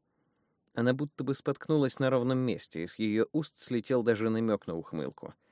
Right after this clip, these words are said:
когда моя рука выложила на стол простой кусочек кварца. Казалось бы, чего тут паниковать? Ну, камушек и камушек. А дело было в том, что местные маги научились делать вместилищем для своей энергии различные неорганические материалы.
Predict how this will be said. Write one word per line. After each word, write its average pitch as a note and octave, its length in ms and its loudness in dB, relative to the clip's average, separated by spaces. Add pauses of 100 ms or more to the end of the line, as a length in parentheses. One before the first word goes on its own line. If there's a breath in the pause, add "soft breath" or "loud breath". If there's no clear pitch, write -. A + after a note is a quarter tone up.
(140)
когда F#2+ 280 -2
моя F#2 220 0
рука F#2+ 300 0
выложила G2+ 500 0
на F#2 120 -2
стол C#3 320 -2
простой - 480 -2
кусочек G2 560 -6
кварца. - 500 -12 (1160)
Казалось C#3 400 2
бы, F#2+ 140 -4
чего D#3+ 260 -2
тут F3+ 160 -6
паниковать? D#3+ 720 -2
Ну, C3+ 140 -4
камушек A#2+ 720 -2
и D#2+ 60 -10
камушек. A#2 640 -4 (600 soft breath)
А A2+ 220 0
дело B2+ 260 2
было G#2+ 260 2
в - 120 -4
том, F#3 240 0
что - 200 -4
местные G#2 480 0
маги B2 300 0
научились G2+ 560 -2
делать A#2+ 360 0
вместилищем G#2+ 680 0
для G#2 100 0
своей A2+ 480 0
энергии G#2 540 0
различные D3+ 720 0
неорганические G#2+ 840 0
материалы. - 560 -6